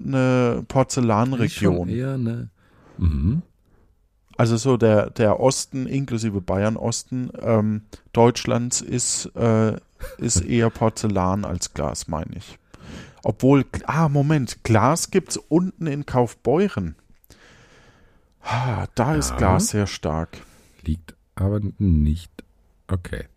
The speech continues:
Speaker 2: Ja? Wo liegt denn Kaufbeuren?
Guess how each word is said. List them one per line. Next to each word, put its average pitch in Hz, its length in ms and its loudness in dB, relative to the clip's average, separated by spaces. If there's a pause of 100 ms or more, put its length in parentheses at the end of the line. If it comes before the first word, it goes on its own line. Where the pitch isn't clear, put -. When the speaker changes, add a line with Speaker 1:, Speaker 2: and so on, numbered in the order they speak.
Speaker 2:
Ja? 95 300 6 (2250)
Wo 127 100 8
liegt 151 220 0
denn 113 120 4
Kaufbeuren? 85 760 0